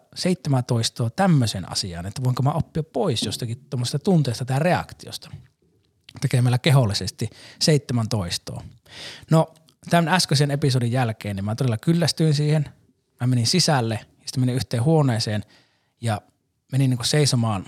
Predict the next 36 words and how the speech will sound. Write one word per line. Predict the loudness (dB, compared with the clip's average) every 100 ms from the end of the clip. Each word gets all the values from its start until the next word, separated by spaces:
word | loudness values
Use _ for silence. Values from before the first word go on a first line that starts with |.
| -6
Kuvittelin, | 0 0 0 -6
että | -4
mun | -4
takaa | -2 -2 -2 -2
on |
tulossa | -4 -6 -8
se | -8
koira | -2 -2 -2 -4 -10 _ _ _ _ -10
ja |
sitten | -8 -8 -10 -12 _ _ _ _ _ _
olin | -2 -2
niinku | -2
selin | 2 4 4 4
siihen | 2 0 -2 -4
kuviteltuun | 2 4 4 0 2
koiraan | 2 2 2
ja | -2
sitten | -4 -8 -8 0
käännyin | 4 4 2
sitä | 0 0
koiraa | 2 2 0 -2
kohti | -6 -8 -10 -14 -18 -20 -20 -20 -8
ja | -4 -4 -6 0
muutin | 4 4 2 -2
niinku | -6 -8
sen | -8 -6 -4
mun | -4 -2
automaattisen | 0 0 -2 -4 -4 -6
reaktion, | -4 -6 -6 -12 _ -14 -12 -12 -14 -18 -12
joka | -6 -4 -4
on | -4
yleensä | -2 -4 -2
se | -4 -2
jähmettyminen. | 0 0 -4 -10 -8 -4 -4 -4 _ _ -4
Niin | -2
mä | 0